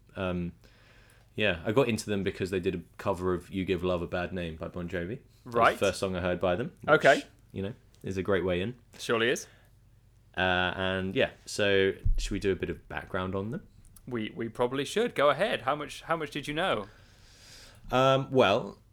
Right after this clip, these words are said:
Speaker 1: do you know where the name Atreyu comes from?
Speaker 2: Only
Speaker 1: Did you know
Speaker 2: because
Speaker 1: that?
Speaker 2: you, only because you told me last week. I did not. I've, I've
Speaker 1: Oh,
Speaker 2: never seen The
Speaker 1: right.
Speaker 2: Neverending Story, but I, I know that it's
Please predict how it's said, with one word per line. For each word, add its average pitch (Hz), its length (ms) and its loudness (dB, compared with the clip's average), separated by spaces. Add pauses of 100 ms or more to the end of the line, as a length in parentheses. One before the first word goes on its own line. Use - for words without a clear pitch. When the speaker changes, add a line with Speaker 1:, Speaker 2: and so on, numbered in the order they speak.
(320)
Speaker 1:
do 113 100 0
you 107 60 4
know 107 160 6
where 101 80 4
the 95 80 2
name 95 200 0
Atreyu 95 440 0
comes 92 260 -8
from? 113 280 -8 (120)
Speaker 2:
Only 208 160 6
Speaker 1:
Did - 20 4
you 190 60 2
know 165 120 -2
Speaker 2:
because 156 120 0
Speaker 1:
that? 156 200 -6
Speaker 2:
you, 220 60 -6
only 196 180 0
because 143 220 -6
you 127 60 -10
told 143 200 2
me 139 40 2
last 131 200 4
week. 165 180 0
I 139 80 2
did 131 160 -4
not. 160 260 2
I've, 117 280 0
I've 120 180 8
Speaker 1:
Oh, - 0 -
Speaker 2:
never 139 180 -2
seen 139 300 -6
The 131 80 -2
Speaker 1:
right. 139 140 2
Speaker 2:
Neverending 135 280 0
Story, 156 380 0 (140)
but 117 360 0 (140)
I, 110 200 0
I 113 120 -2
know 117 160 2
that 113 140 -2
it's - 140 -12